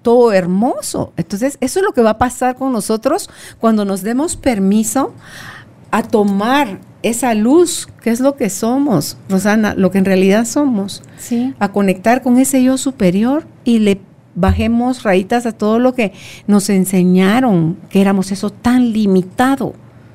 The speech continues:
Speaker 1: cuando somos, somos la grandeza de Dios, somos hechos a su imagen y semejanza, tenemos todas las capacidades, porque si venimos de Él, y para mí Él es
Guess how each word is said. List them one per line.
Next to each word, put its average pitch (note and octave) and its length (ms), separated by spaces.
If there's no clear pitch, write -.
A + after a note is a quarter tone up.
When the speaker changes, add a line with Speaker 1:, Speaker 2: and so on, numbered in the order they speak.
Speaker 1:
cuando F#3+ 240
somos, G3+ 600
somos A3+ 340
la A#3 140
grandeza G3+ 580
de A3 120
Dios, F3 480
somos C4+ 420
hechos C#4 280
a C4 60
su A#3 120
imagen A3 340
y B3+ 80
semejanza, A3+ 880
tenemos B3 800
todas C4+ 300
las C#4+ 200
capacidades, G#3+ 840
porque A#3 480
si A#3+ 240
venimos B3+ 480
de A#3+ 80
Él, B3+ 80
y C4 60
para F#3+ 200
mí G#3+ 220
Él B3 140
es B3+ 200